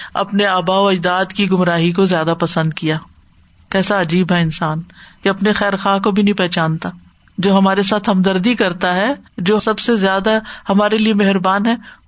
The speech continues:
اسی کی ناقدری کرتا ہے۔ یاد رکھیے، ہمیشہ جب آپ کو تبلیغ کا کام کریں یا دعوت کا کام کریں اور اگر آپ کو رسپانس نہ ملے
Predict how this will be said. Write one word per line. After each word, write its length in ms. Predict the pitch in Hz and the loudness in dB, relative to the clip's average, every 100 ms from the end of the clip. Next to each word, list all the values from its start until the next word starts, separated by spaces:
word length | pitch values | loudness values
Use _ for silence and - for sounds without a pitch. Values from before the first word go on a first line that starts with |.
| - | -4
اسی 240 | 220 254 | -2 0
کی 120 | 220 | 0
ناقدری 480 | 208 - 208 170 180 | 0 0 -2 0 0
کرتا 380 | 175 160 - 160 | 0 -4 -6 -8
ہے۔ 60 | - - - - - - - - | -10 -20 -20 -20 -20 -20 -20 -14
یاد 340 | 190 185 202 208 | -6 -2 -2 -2
رکھیے، 300 | 208 214 196 | -4 -2 -2
ہمیشہ 380 | 202 220 214 214 | 2 2 2 0
جب 220 | 196 196 | 0 0
آپ 140 | 196 - - | 0 -2 -4
کو 80 | |
تبلیغ 360 | 202 196 170 208 | -2 -2 0 -2
کا 140 | 214 | -2
کام 300 | 202 190 196 | -2 0 0
کریں 220 | 196 202 196 | 0 2 2
یا 80 | 190 | 2
دعوت 300 | 175 190 202 | 0 0 0
کا 100 | 208 | -2
کام 260 | 196 196 202 | -2 0 0
کریں 280 | 196 247 277 - _ - | 2 0 0 -6 _ -4
اور 220 | 208 214 | 0 2
اگر 220 | 202 208 | 2 2
آپ 200 | 190 190 | 0 0
کو 80 | 196 | 0
رسپانس 500 | 196 - 185 185 175 | 0 2 2 2 2
نہ 200 | 175 208 | 4 4
ملے 340 | 208 180 170 | 4 4 2